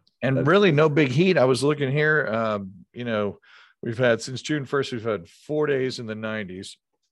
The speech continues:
Speaker 1: And, you know, the last couple of years, it's just been heat waves, heat waves, heat waves. And we, we've had our hot days this year, but we haven't put together, you know, a week of nineties or any of that kind of thing, not even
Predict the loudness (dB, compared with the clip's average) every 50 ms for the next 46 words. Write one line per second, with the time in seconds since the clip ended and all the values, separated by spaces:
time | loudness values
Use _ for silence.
0 | _ _ _ _ _ _ -8 -4 -2 -2 0 -2 -4 -6 -8 -6 -4 -2 -2 -2
1 | 0 0 0 0 0 -2 -4 -6 -6 -6 -6 -4 -4 -4 -4 -4 -4 -6 -6 -10
2 | -12 -12 -12 -14 -14 -8 -6 -6 -6 -6 -8 -12 -16 _ _ _ _ _ _ _
3 | -18 -8 -4 -2 -2 -2 -2 -2 -2 0 0 -2 -4 -6 -8 -10 -6 -4 -4 -4
4 | -4 -4 -8 -8 -8 -6 -6 -6 -6 -8 -8 -8 -4 -4 -4 -4 -4 -6 -12 -18
5 | -20 -20 -20 _ _ -2 -2 2 2 4 4 4 4 2 2 0 0 0 0 0
6 | 2 2 2 0 -4 -8 -10 -14 -16 _ -14 -12 -10 -10 -10 -6 -4 -4 -2 0
7 | 0 0 0 0 0 -2 -6 -10 _ -10 -10 -10 -10 -6 -4 -2 -2 -2 -2 -4
8 | -4 -6 -6 -6 -6 -6 -6 -6 -6 -6 -8 -8 -8 -8 -6 -6 -6 -8 -10 -12
9 | -12 -10 -10 -8 -8 -8 -8 -8 -8 -8 -8 -6 -6 -6 -6 -4 -4 -4 -4 -6
10 | -8 -10 -8 -6 -6 -6 -6 -4 -2 -2 -2 -2 -4